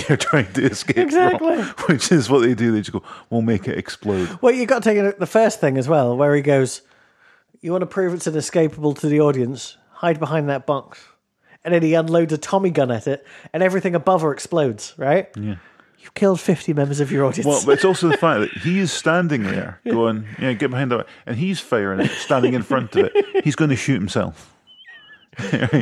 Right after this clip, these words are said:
Speaker 1: He is riddled with bullets
Speaker 2: <laughs>
Speaker 1: and cancer. But that's a different story.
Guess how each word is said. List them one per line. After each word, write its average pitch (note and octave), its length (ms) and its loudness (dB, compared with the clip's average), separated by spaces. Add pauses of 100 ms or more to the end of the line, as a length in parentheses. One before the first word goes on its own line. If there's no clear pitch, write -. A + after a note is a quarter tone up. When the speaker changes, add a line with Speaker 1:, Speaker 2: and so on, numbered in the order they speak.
(320)
Speaker 1:
He D3 140 0
is B2+ 120 0
riddled A#2+ 400 0
with G2+ 140 -2
bullets G2 400 0 (500)
Speaker 2:
<laughs> A4+ 460 0
Speaker 1:
and G#2+ 240 -2
cancer. - 400 -8 (420)
But B2+ 140 0
that's A#2 240 2
a F2+ 40 -8
different - 280 -14
story. - 260 -4